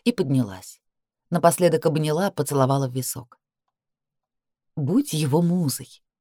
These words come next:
Будь его стимулом жить. Это самое важное, что может быть, Агния.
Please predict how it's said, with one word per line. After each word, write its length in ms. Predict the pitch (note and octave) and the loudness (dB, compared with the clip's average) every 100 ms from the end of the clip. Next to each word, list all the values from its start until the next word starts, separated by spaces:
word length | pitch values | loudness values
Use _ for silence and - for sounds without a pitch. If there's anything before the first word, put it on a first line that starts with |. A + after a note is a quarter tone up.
| _ _ _ _ - | _ _ _ _ -10
Будь 320 | A#2 E3 F3 | -4 -2 0
его 260 | D#3 C#3+ D3 | 0 2 0
стимулом 500 | - D3 C#3+ C#3+ C#3+ | -2 0 2 2 0
жить. 380 | D3+ B2 - _ _ _ _ _ _ | -4 -8 -14 _ _ _ _ _ _
Это 280 | D3 E3+ G#3 | -4 0 0
самое 400 | - G#3+ G#3 G#3 | 2 4 4 4
важное, 420 | G3 G#3+ C3+ C3 | 4 2 4 2
что 160 | A#2+ C3 | 2 0
может 280 | B2+ A#2+ C3 | -2 -2 -4
быть, 200 | A#2+ B2+ | -4 -4
Агния. 460 | A2 A2 A2 - | -6 -10 -16 -16